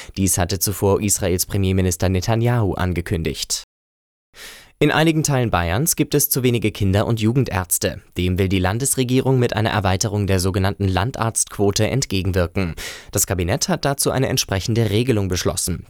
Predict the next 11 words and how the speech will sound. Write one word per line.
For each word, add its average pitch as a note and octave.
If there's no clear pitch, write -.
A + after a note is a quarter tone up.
Damit G2
sollen A2
künftig -
auch G2+
Schulabsolventinnen G#2+
und F#2
Absolventen G2
ohne B2
Einser-Abitur G2+
studieren G2
können, A#2+